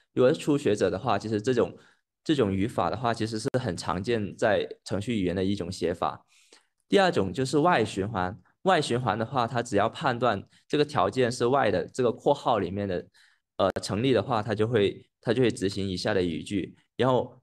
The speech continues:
但是你外循环里面的话，你必须得，呃，呃，必须得，呃，把这个，把这个，呃，比如你这里是 j 小于十的话，我们必须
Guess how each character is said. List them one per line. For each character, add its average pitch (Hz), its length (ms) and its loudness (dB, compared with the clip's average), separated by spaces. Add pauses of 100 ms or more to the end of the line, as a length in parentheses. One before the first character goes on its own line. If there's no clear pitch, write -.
但 175 140 0
是 175 140 0
你 101 220 0
外 151 220 2
循 - 200 -2
环 113 260 -2
里 104 100 -2
面 110 160 -4
的 104 80 -4
话， 113 260 -2 (180)
你 104 220 -6 (380)
必 160 100 0
须 147 220 0
得， - 460 2
呃， 95 340 0 (460)
呃， 98 160 4
必 147 120 -2
须 147 200 0
得， 95 400 2
呃， 101 440 0 (640)
把 98 180 2
这 123 160 -2
个， 139 360 2 (560)
把 110 120 2
这 135 120 -2
个， 117 480 2 (680)
呃， 110 180 4
比 107 120 0
如 123 180 4
你 110 140 -4
这 - 180 0
里 117 140 4
是 131 240 -2
j 131 340 2
小 - 220 0
于 90 100 0
十 95 320 -4
的 101 80 2
话， 113 200 0
我 92 100 0
们 95 100 -4
必 120 140 -2
须 117 300 -6